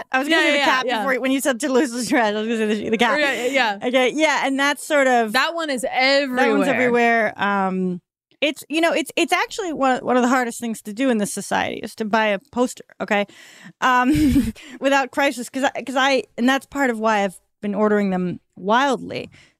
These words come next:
Speaker 1: um, to free up the pressure that goes on, you know, or you can have a single poster, right? I mean, how do you buy art? Um, <laughs> how do you buy a art print, right? With any
Speaker 2: Mm-hmm.
Speaker 1: dignity, right? So, so, 'cause it's like,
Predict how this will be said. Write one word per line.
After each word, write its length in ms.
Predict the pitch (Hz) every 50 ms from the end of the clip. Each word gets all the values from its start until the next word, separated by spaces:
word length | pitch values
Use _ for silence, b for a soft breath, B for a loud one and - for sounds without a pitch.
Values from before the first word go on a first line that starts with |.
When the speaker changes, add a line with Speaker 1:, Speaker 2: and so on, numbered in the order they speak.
| b
Speaker 1:
um, 220 | 202 202 196 185 165
to 120 | - - 254
free 340 | - - - 269 269 277 254
up 200 | 233 220 - -
the 80 | 214
pressure 340 | - - 226 220 - - 208
that 80 | 190 -
goes 240 | 214 208 196 190
on, 260 | 202 196 190 185 160 - -
you 120 | - 196 196
know, 160 | 190 185 170
or 120 | 196 190
you 100 | 185 180 180
can 80 | 185
have 100 | 185 175
a 40 | 165
single 260 | - - 196 175 170
poster, 400 | - - 190 190 170 - - -
right? 180 | - 196 190 - B B B B B B
I 20 |
mean, 140 | 247 277 269
how 180 | 233 294 302 330
do 80 | 370
you 120 | 349 359 262
buy 340 | 240 269 254 247 240 240 156
art? 300 | - 220 208 190 - - _ _ -
Um, 420 | 220 233 226 220 214 277 233 233 - B
<laughs> 80 | B B
how 100 | B 311
do 60 | 359
you 60 | 403
buy 140 | - 370 330 285
a 120 | 233 220 - _
art 220 | 254 262 269 - -
print, 320 | - 294 277 240 - - _ _ _ _
right? 300 | 208 196 196 226 247 - _ _ b b b b
With 100 | 240 247
any 120 | 262 240 233
Speaker 2:
Mm-hmm. 40 | 202
Speaker 1:
dignity, 360 | 254 254 233 226 202 190 190
right? 260 | - 226 233 - -
So, 160 | - 262 247 247 -
so, 160 | 277 269 - - - - 220
'cause 200 | 233 277 226 247
it's 140 | 262 - -
like, 260 | 262 247 220 -